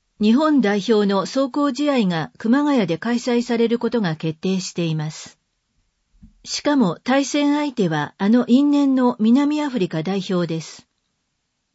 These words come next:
試合当日は日本中、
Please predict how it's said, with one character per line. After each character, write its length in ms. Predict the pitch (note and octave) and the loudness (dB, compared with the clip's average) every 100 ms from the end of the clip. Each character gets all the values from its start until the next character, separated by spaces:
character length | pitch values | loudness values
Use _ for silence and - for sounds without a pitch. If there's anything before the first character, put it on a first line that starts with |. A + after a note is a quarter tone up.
| _ - | _ -14
試 260 | - B3 | -2 2
合 160 | D4 C4+ | 2 0
当 200 | D4 C#4+ | 0 -2
日 280 | B3+ A#3+ B3 | -2 0 2
は 240 | A3+ - _ | 2 -2 _
日 140 | G3+ | 0
本 300 | G#3+ C#4 D4 | 2 2 2
中、 360 | A#3+ B3 A#3+ A3 | 2 0 0 0